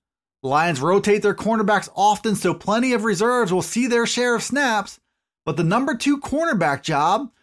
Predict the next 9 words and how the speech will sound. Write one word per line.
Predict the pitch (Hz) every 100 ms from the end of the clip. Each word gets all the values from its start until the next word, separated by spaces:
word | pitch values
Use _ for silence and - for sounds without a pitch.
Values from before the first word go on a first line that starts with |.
| _ -
could | 269 240
still | - 254
be | 254 247
up | 233 -
for | 226
grabs | 208 254 233 170
between | 190 - 170
Donovan | 131 143 151 139 139
Johnson, | 165 233 233 254 247